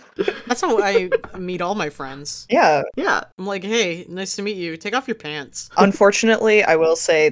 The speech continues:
Speaker 1: that is tragically the first time that I meet a lot of actors that I then eventually become
Speaker 3: Ah, the theater. <laughs>
Speaker 1: That is, <laughs> that is basically how we meet.
Speaker 3: "Hi, here for your fitting. Take off your pants. <laughs> Nice to meet you."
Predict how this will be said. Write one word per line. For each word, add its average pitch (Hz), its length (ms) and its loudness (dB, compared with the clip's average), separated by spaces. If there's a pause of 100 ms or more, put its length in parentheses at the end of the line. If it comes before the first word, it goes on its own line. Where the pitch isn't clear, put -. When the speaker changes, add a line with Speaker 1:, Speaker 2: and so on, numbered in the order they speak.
Speaker 1:
that 156 180 2
is 151 300 -4
tragically 170 680 0
the 151 160 0
first 151 360 -2
time 151 240 -2
that 147 240 -2
I 143 120 -4
meet 143 440 -6
a 143 60 -2
lot 139 260 0
of 139 280 -4 (160)
actors 143 440 0
that 165 120 6
I 165 100 6
then 190 220 6
eventually 151 480 2
become 131 420 -6
Speaker 3:
Ah, 294 560 6
the 202 140 6
theater. 202 1080 4
<laughs> - 40 -2 (680)
Speaker 1:
That 622 120 8
is, - 280 8 (120)
<laughs> - 60 -14
that - 640 6
is 254 160 0
basically 220 560 4
how 226 280 6
we 214 140 4
meet. 214 340 4 (200)
Speaker 3:
"Hi, 262 220 6
here 285 180 -2
for 285 80 -6
your 262 100 0
fitting. 381 300 -4
Take 320 200 -6
off 233 140 -4
your 175 80 -4
pants. - 440 -8
<laughs> - 20 -20
Nice 277 320 -4
to 262 100 -4
meet - 240 -8
you." - 140 -4